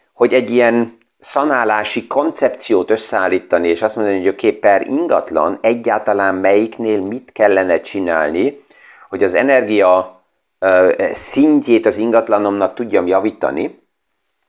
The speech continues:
hogy egyáltalán sejtsem, hogy mi vár rám, mi, mi, mi rejlik a portfóliómba.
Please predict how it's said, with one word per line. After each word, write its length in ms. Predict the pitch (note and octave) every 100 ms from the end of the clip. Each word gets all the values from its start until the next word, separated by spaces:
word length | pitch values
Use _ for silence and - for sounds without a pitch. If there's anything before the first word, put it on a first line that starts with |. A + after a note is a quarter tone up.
| _ -
hogy 300 | A2+ - _
egyáltalán 500 | B2+ B2+ A#2+ A2 G#2
sejtsem, 520 | G2 B2 A#2+ A#2 G#2
hogy 140 | G2+ G2
mi 120 | A2+
vár 260 | G2+ F#2 F2
rám, 260 | D2+ C2+
mi, 260 | D2+ G#2+ A2
mi, 160 | A2+ A#2
mi 200 | B2 A#2
rejlik 500 | A#2+ C3+ A2 F#2+ F#2
a 80 |
portfóliómba. 1040 | - D#2 D2 - D2 C2+ B1+ B1 A1+ -